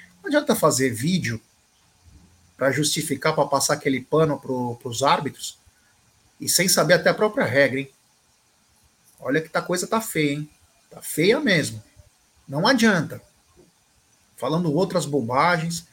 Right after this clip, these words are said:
como falou que o juiz acertou no jogo Flamengo e Bahia. Sabe, não adianta. Faz o trabalho direito. Para. Pelo amor de Deus. Tá, tá demais já. É,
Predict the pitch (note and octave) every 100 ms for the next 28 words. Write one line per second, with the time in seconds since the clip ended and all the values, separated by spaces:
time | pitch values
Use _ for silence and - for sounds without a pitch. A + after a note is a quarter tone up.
0 | _ _ - D3+ C#3+ D3 E3 E3 C3 D3+
1 | D#3+ E3 - D3 - D#3+ D#3 B2+ D3+ D3+
2 | - C3+ C3 D#3 D#3+ D3 C#3+ C#3 C3+ C3
3 | B2 A#2 B2 B2 D3+ E3+ E3+ E3 E3 -
4 | _ _ _ _ _ _ _ - - C4
5 | C4 F4+ G#4 G#4 E4 - A#2+ - _ -
6 | - - - - F3+ B3 D4+ A#3+ D4+ D4+
7 | E4 C#4+ E3 G3+ F#3+ - _ _ _ C3+
8 | C#3+ G3 C3+ - _ _ _ _ _ -
9 | B2+ B2 C3 D#3 G3 C#3 C#3+ C#3 - -
10 | _ _ _ - A#2+ C3+ B2 A#2 C3+ E3+
11 | E3+ D#3+ C#3 A2+ B2 - _ - - -
12 | - _ F3+ F3+ F3+ F3+ F3 F3